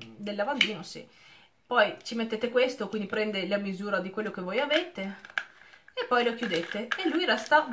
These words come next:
bello saldo lì. Uh, ho provato a metterlo tipo verso di me così e poi visto che avevo spazio l'ho girato dietro, quindi mi,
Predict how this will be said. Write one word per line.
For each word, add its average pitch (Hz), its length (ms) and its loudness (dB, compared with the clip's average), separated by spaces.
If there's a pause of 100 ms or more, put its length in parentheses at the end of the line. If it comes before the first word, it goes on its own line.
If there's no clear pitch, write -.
bello 220 260 2
saldo 208 300 0
lì. 180 180 -6 (400)
Uh, 220 60 -2
ho 220 160 8
provato 311 260 8
a 294 40 4
metterlo 269 320 0
tipo 240 340 0
verso 214 260 6
di 220 100 -2
me 226 180 4
così 247 600 0
e 240 180 0
poi 262 240 6
visto 247 180 0
che - 80 -12
avevo 240 140 2
spazio - 420 0
l'ho 220 100 0
girato 190 380 2
dietro, 190 560 -4 (540)
quindi 214 420 -4 (160)
mi, 196 640 -10